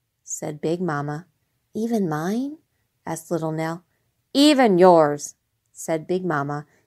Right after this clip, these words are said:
and she leaned over and gave Little Nell a big sloppy kiss. Little Nell smiled. Happy Halloween! to Lauren Thompson, my editor,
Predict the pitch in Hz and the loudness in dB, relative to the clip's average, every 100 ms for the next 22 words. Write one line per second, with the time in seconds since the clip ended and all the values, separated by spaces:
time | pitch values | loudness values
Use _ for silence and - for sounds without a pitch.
0 | - 165 165 175 175 202 269 311 - 214 | -10 -8 -6 -4 0 2 2 0 4 4
1 | 208 214 - 180 165 156 165 185 233 277 | 4 0 -4 -4 -2 -2 -2 -2 -2 -2
2 | 190 160 156 _ - 175 - 240 175 151 | -2 -2 -6 _ -8 -8 -2 2 4 2
3 | 175 - - 175 156 208 202 - 139 - | -4 -16 -2 2 2 0 -8 -8 -8 -10
4 | - _ _ _ _ _ _ 156 160 151 | -20 _ _ _ _ _ _ -4 -2 0
5 | 175 220 190 151 147 170 _ - - 175 | 0 0 -2 0 -2 -8 _ -10 -6 -4
6 | 143 131 131 165 180 _ _ _ _ _ | -6 -8 -12 -14 -16 _ _ _ _ _
7 | _ _ _ _ _ _ _ _ _ _ | _ _ _ _ _ _ _ _ _ _
8 | 202 165 185 233 240 240 190 175 208 240 | -2 0 0 -2 -4 0 0 2 0 0
9 | 190 151 208 185 - _ _ _ _ _ | -2 -2 -6 -10 -14 _ _ _ _ _
10 | _ _ _ _ _ _ _ _ _ _ | _ _ _ _ _ _ _ _ _ _
11 | _ _ _ _ _ - 277 220 180 208 | _ _ _ _ _ -8 -4 0 -2 -2
12 | 233 180 165 - 185 170 180 180 180 170 | -6 -4 -4 -6 -8 -4 -4 -4 -4 -4
13 | 160 165 180 | -4 -8 -8